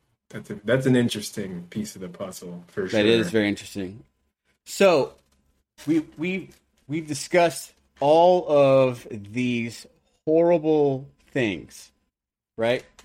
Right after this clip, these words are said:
Speaker 1: Mm-hmm.
Speaker 2: Uh, now that we, we've moved, you, the, the restrictions have, I think we've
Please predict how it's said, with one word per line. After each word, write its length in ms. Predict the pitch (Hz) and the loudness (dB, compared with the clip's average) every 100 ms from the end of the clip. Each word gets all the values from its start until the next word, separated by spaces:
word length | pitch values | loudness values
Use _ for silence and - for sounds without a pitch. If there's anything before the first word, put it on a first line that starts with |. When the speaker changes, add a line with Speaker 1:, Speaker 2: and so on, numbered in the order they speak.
| - _ | -20 _
Speaker 1:
Mm-hmm. 320 | 110 110 107 107 | 0 2 4 2
Speaker 2:
Uh, 460 | 120 113 107 107 - | 2 0 0 -2 -4
now 320 | 120 135 143 | -4 0 0
that 280 | 139 135 120 | -2 -4 -6
we, 380 | 120 117 117 104 - | -8 -6 -6 -8 -12
we've 240 | 117 107 | -12 -8
moved, 500 | 117 135 139 123 _ | -4 -2 -2 -4 _
you, 180 | 113 110 _ | -16 -16 _
the, 140 | 110 107 | -8 -8
the 220 | - 110 | -8 -10
restrictions 600 | 110 - 160 - 139 127 | -8 -4 -4 -2 -2 0
have, 360 | 117 104 - _ _ _ _ _ 104 | -2 -4 -14 _ _ _ _ _ -12
I 120 | 113 117 | -6 -2
think 180 | 170 165 | -2 0
we've 220 | 123 | -4